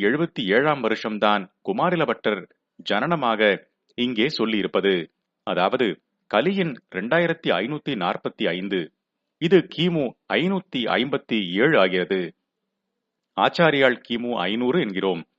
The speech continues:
அப்படியென்றால் குமாரில பட்டர் அவரை விட நாற்பத்தி எட்டு வயசு பெரியவர் என்று ஆகிறது. ஆச்சாரியால் யவ்வனத்தில் குமாரிலரை சந்தித்த போது அவர் விருத்தாவாக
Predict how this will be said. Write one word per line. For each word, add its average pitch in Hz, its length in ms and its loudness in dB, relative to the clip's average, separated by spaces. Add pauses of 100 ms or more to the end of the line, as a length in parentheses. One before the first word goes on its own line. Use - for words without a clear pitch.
(260)
அப்படியென்றால் 107 720 0 (320)
குமாரில 190 340 2
பட்டர் 147 260 0
அவரை 110 280 2
விட 117 160 -2 (420)
நாற்பத்தி 127 520 -2
எட்டு 156 220 0
வயசு 107 380 0 (280)
பெரியவர் 139 400 2
என்று 104 260 -2
ஆகிறது. 95 420 0 (760)
ஆச்சாரியால் 131 640 0
யவ்வனத்தில் 117 600 -4 (100)
குமாரிலரை 123 520 -2
சந்தித்த 110 460 -6
போது 101 280 0 (440)
அவர் 117 220 2
விருத்தாவாக 147 600 2